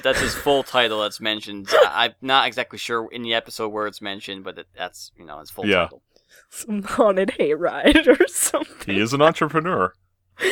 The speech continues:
Speaker 3: There you go.
Speaker 2: <laughs> So we learned from this Today Show interview that Kimmy was kidnapped in the eighth grade, and along with Cindy, Gretchen, and Donna,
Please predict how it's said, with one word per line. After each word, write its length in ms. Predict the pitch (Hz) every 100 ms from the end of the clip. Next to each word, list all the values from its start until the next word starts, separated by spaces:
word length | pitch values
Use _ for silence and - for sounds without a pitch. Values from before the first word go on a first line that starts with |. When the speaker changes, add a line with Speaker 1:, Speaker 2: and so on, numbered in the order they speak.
| 320 -
Speaker 3:
There 160 | 311 381
you 140 | 370
go. 300 | 359 294 262 _ - - - - -
Speaker 2:
<laughs> 240 | - - - - 160 - - 123
So 180 | - 175
we 80 | 180
learned 260 | 196 233 214
from 160 | 175
this 140 | 139 -
Today 240 | 135 120
Show 220 | - 123
interview 320 | 107 101 101 95
that 300 | 92 - -
Kimmy 240 | 165 180
was 200 | 170 151
kidnapped 520 | - - 202 165 131 120
in 80 |
the 180 | 110 98
eighth 240 | 135 147 -
grade, 460 | 127 120 87 90 -
and 180 | 98 98
along 360 | 98 113 127 120
with 220 | 104 -
Cindy, 440 | - 113 113 120
Gretchen, 380 | 117 107 - 98
and 120 | 92
Donna, 380 | 110 107 104